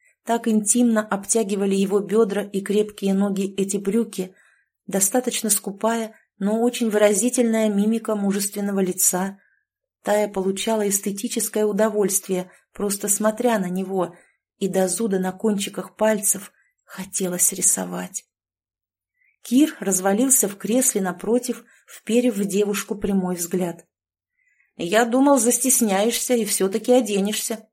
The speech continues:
Уголок его губ на мгновение взлетел вверх, темные глаза тепло блеснули.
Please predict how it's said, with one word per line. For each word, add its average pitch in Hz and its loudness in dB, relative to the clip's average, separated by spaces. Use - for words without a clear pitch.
Уголок 180 0
его 185 -4
губ 214 -6
на 180 -6
мгновение 185 -2
взлетел 185 -2
вверх, 190 -2
темные 185 0
глаза 180 0
тепло 190 -4
блеснули. 175 -4